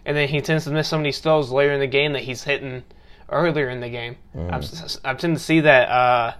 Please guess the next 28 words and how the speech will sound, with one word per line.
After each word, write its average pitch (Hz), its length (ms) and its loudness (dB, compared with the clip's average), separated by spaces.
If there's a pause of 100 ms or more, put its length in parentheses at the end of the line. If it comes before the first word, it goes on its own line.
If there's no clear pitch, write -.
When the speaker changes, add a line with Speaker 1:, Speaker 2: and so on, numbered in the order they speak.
(140)
Speaker 1:
haven't 175 220 0
watched 175 220 2
every 147 280 0
Bills 151 240 2
game, 156 200 0
but 139 200 4
throughout 147 220 2
the 131 100 0
highlights, 139 500 4
you 131 80 -4
can 127 180 -8
tell 151 360 4
that 120 260 0 (240)
he's 147 200 -4
being 156 260 0
crisp 151 340 -2
on 135 140 -4
some 139 180 -2
of 135 80 -2
his 123 120 -6
passes 131 420 -4
earlier 139 340 0
in 143 100 -2
the 131 60 -4
game. 139 440 -4 (360)
But 139 120 0
when 139 120 0
that, 127 260 0